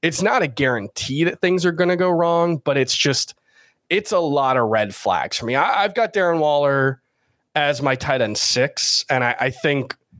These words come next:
the gap between three and seven is basically non-existent, and I think you can put them in any order.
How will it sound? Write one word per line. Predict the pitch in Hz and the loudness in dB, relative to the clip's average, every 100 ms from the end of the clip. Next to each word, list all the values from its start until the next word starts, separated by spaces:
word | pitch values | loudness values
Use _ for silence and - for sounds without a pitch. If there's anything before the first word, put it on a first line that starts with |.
| - _ _ _ | -20 _ _ _
the | 127 151 | -2 -2
gap | 127 - 135 143 - | -2 0 0 0 -2
between | 147 - 151 139 127 | -4 0 0 2 0
three | - - 120 135 127 127 | -2 -6 -2 0 2 0
and | 110 104 | 0 -2
seven | - - 131 113 123 127 131 | -2 0 0 2 2 2 0
is | - 120 107 98 | 0 -2 -2 -6
basically | - 123 117 - 113 113 | -4 -2 0 0 0 -2
non-existent, | 113 113 110 104 110 - 117 | 2 2 0 -2 -2 0 0
and | 110 | -2
I | |
think | 110 110 | -4 -6
you | 107 | -8
can | 113 | -6
put | 117 | -4
them | 117 | -4
in | 101 | -4
any | 98 110 120 | -2 -2 0
order. | 113 123 135 147 | 0 0 0 -2